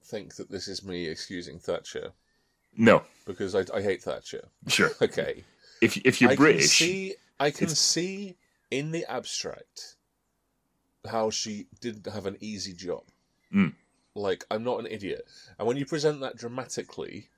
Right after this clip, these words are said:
Speaker 2: Yeah.
Speaker 1: and you're in the frame, in the lens of drama, I can see why you would sympathise. You know? When you're talking about real life and real consequences, obviously, fuck off.
Speaker 2: Yeah.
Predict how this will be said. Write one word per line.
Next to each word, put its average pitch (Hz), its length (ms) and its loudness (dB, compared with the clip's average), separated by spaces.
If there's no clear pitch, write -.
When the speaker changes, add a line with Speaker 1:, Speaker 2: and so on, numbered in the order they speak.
Speaker 2:
Yeah. 82 320 4
Speaker 1:
and 101 140 -6
you're 104 100 2
in 120 200 -2
the 117 100 -4
frame, 110 580 -4
in 104 120 -8
the 117 80 -4
lens 120 420 0
of 98 160 -6
drama, 101 560 -4
I 80 60 -8
can 107 160 -12
see 110 580 -2
why 104 220 0
you 95 320 -6
would 98 260 -8
sympathise. 95 640 -6
You 101 140 -12
know? 110 240 0
When 127 140 0
you're 147 100 0
talking 165 240 0
about 135 260 0
real 123 180 2
life 117 320 0
and 101 140 -10
real 101 160 -4
consequences, 92 580 -8
obviously, 87 280 -4
fuck - 320 -4
off. 73 500 -6
Speaker 2:
Yeah. 90 240 2